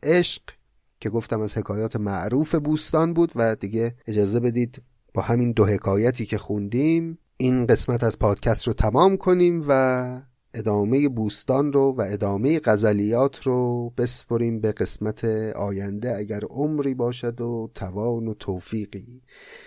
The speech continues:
خیلی سپاسگزار از شما که شنیدید سعدی رو. خیلی ممنون که دوستدار و عاشق ادبیات فارسی هستید و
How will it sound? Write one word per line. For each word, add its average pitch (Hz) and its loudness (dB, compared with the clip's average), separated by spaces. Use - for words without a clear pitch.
خیلی 123 0
سپاسگزار 120 0
از 113 0
شما 113 0
که 104 -2
شنیدید 156 -2
سعدی 139 2
رو. 131 2
خیلی 117 -2
ممنون 110 0
که 131 -4
دوستدار 113 0
و 123 2
عاشق 110 -2
ادبیات 113 2
فارسی 101 -4
هستید 143 0
و 98 -6